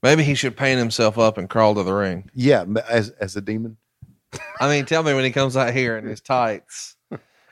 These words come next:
Speaker 1: and a leather jacket, it doesn't cross your mind that that's Finn Balor.
Speaker 2: <laughs> It's Finn Balor.
Speaker 1: I mean, he's European.
Speaker 2: That's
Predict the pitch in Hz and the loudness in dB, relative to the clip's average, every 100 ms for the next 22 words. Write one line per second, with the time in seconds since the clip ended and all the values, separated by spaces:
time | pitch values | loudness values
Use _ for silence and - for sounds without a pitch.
0 | - 123 117 123 117 110 120 113 - 98 | -2 0 4 4 2 2 2 2 2 -4
1 | - - 127 117 101 135 120 - 110 107 | -4 -2 -2 -2 -2 2 2 2 -2 0
2 | 110 110 98 98 - - 104 104 95 - | 2 0 -2 -8 -10 -8 -2 0 -2 -4
3 | 107 101 98 85 85 - 165 - 214 - | -2 2 2 2 -2 -2 -4 -2 -4 -4
4 | - - 143 143 139 - 117 - - - | -12 -6 -4 -4 -8 -6 -4 -4 -8 -10
5 | 135 131 127 123 160 147 147 135 120 120 | -6 -4 -2 0 0 0 0 2 0 -2
6 | 123 175 - | -2 -4 -4